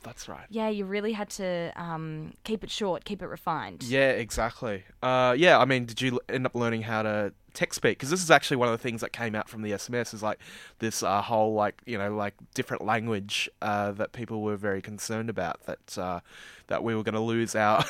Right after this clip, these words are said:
Speaker 1: <laughs> our literacy, you know, because, be-, because we were, like, you know, instead of, uh, you know, C, spelling out C U, we just used the words, uh, sorry, the letters, the letters C U.
Speaker 2: So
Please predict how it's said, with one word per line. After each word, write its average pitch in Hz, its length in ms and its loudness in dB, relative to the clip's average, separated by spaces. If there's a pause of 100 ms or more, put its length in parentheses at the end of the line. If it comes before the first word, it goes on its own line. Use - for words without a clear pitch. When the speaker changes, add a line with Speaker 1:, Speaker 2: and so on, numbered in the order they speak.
(140)
Speaker 1:
<laughs> 170 200 8
our 160 160 12
literacy, 175 480 10
you 135 180 8
know, 131 140 8
because, 139 320 0
be-, 131 280 -2
because 139 280 -4
we 131 160 4
were, 127 140 6
like, 123 200 6 (400)
you 127 140 0
know, 113 80 6
instead 120 300 2
of, 113 180 0
uh, 107 340 6
you 107 140 -2
know, 104 140 -2
C, 117 460 0
spelling 117 320 0
out - 140 -2
C 127 180 0 (180)
U, 92 100 -4
we 95 80 -6
just - 320 -12
used 104 240 -8
the 101 40 -4
words, 98 600 -4
uh, 120 40 -6
sorry, 120 200 -2
the 104 80 -4
letters, 104 440 -2
the 104 140 -4
letters 98 240 -2
C - 200 -6
U. 95 280 -6 (200)
Speaker 2:
So 269 420 0